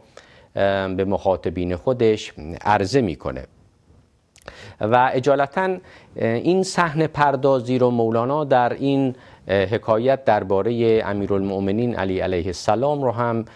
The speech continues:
اه، در مثنوی ایجاد می‌کنه. اما به عنوان یک پیش زمینه، یک پیش درآمدی برای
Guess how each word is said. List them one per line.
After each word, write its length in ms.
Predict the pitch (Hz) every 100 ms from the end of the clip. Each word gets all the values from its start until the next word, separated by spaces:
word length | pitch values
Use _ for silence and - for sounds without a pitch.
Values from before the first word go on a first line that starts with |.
| - _ -
اه، 480 | 90 90 90 90 82 - - - - -
در 180 | 90 92
مثنوی 760 | 92 87 - 95 101 120 120 113 - -
ایجاد 520 | 110 101 127 127 71
می‌کنه. 380 | 80 - 69 60 _ _ _ _ _ _ _ _ _ - - - - -
اما 160 | 190
به 100 | 220
عنوان 360 | 202 185 196 220
یک 260 | 208 202 -
پیش 260 | 147 131
زمینه، 580 | 117 135 135 135 143 143
یک 200 | 117 123
پیش 260 | - 117 -
درآمدی 680 | 120 117 120 139 156 117
برای 720 | 92 95 98 95 90 92 90